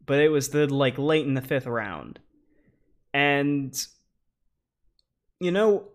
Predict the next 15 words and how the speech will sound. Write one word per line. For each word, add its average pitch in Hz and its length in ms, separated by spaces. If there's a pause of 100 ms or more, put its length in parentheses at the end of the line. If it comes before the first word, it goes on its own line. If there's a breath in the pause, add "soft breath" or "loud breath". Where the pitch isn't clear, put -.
(100)
he, 185 160
he, 202 460 (240)
he 190 160
put 247 260
up 269 160
a 208 80
fight 147 340
against 131 400
someone 135 720 (440 loud breath)
who 165 200
just 151 400
looked 143 640 (340)
bigger, 196 760
taller, 160 760
stronger, 147 1160